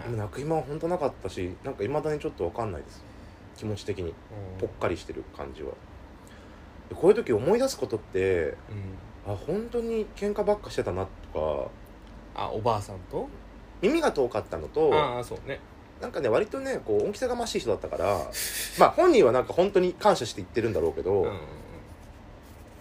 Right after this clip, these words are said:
Speaker 1: 恩着せがましい人だったので、
Speaker 2: <laughs>
Speaker 1: 「恩着せがましいんだよ、そういうの」っていうので。<laughs> でもここでさ、なんか、あー、辛いこと言っちゃったなって後悔するのって気持ち悪いじゃん。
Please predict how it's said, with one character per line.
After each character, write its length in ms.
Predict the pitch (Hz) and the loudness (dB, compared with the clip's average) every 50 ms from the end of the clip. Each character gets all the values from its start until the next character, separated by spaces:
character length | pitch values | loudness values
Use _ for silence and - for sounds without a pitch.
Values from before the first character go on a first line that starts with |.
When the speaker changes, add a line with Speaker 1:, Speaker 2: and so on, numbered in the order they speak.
| - - - - | -20 -20 -10 -8
Speaker 1:
恩 100 | 120 123 | -6 -6
着 60 | 117 - | -4 -2
せ 120 | - 127 | 0 0
が 80 | 123 120 | 0 0
ま 120 | 123 120 | -2 -4
し 220 | - - 127 110 | -4 -4 -4 -4
い 20 | 92 | -4
人 160 | - - 80 | -4 -4 -4
だ 80 | 71 67 | -6 -6
っ 20 | |
た 140 | - - 65 | -8 -8 -10
の 100 | 64 73 | -8 -4
で、 280 | 92 92 85 71 - - | -4 -2 -2 -2 -4 -6
Speaker 2:
<laughs> 40 | - - | -6 -8
Speaker 1:
「恩 60 | 156 | -8
着 60 | - | -2
せ 80 | - 262 | 2 4
が 60 | 262 | 4
ま 80 | 269 269 | 6 6
し 40 | |
い 40 | 262 | 6
ん 20 | - | 6
だ 60 | 123 | 6
よ、 40 | 107 | 6
そ 60 | 113 | 6
う 40 | 107 | 4
い 20 | |
う 20 | 101 | 4
の」 80 | 90 | 2
っ 40 | 85 | -2
て 200 | - - - - | -4 -8 -8 -6
い 100 | 76 76 | -6 -4
う 140 | 78 76 69 | -6 -6 -8
の 80 | 69 - 71 69 | -8 -8 -8 -8
で。 60 | - - - | -8 -8 -10
<laughs> 2250 | 302 294 - - - 269 - - - - 233 - - - - - - - - - - - - - - - - - - - - - - - - - - - - - - - - - | -10 -10 -10 -12 -14 -14 -14 -14 -16 -18 -18 -18 -18 -18 -18 -18 -18 -18 -18 -20 -20 -20 -18 -18 -18 -18 -20 -20 -20 -18 -18 -18 -18 -20 -20 -20 -20 -18 -18 -18 -18 -18 -8 -4
で 60 | 131 | -4
も 60 | 120 - | -4 -4
こ 80 | - - | 2 4
こ 100 | 208 226 | 4 4
で 80 | 285 - | 4 2
さ、 320 | 311 311 208 123 82 - - - - | 0 2 2 2 0 0 -6 -12 -8
な 80 | 117 120 | -8 -8
ん 40 | 113 | -4
か、 220 | - 80 - - - - - - - - - - - - - - - - - | -2 -2 -4 -4 -6 -14 -18 -18 -18 -18 -18 -18 -18 -18 -18 -18 -18 -12 -6
あ 180 | 117 123 120 117 - | -4 -4 -4 -4 -8
ー、 100 | - - | -2 0
辛 100 | 123 123 | 0 0
い 40 | |
こ 60 | 120 - | 0 0
と 60 | - | -4
言 80 | 120 | -4
っ 40 | - | -4
ち 80 | - 139 | -4 -4
ゃ 20 | |
っ 40 | - | -2
た 80 | - 147 | 0 0
な 120 | 156 180 | 0 -2
っ 40 | 175 | -2
て 140 | - - - | -4 -10 -8
後 200 | - - 247 - | -2 -2 -2 0
悔 140 | - 156 | 0 -2
す 100 | - - | -2 -2
る 40 | 120 | -4
の 60 | 95 80 | -4 -4
っ 40 | 85 | -6
て 60 | - | -4
気 60 | 110 | -6
持 60 | 110 | -2
ち 80 | - 131 | 2 2
悪 120 | 123 123 | 2 2
い 60 | 110 | 0
じ 80 | 82 - | -4 -8
ゃ 40 | |
ん。 40 | 62 | -12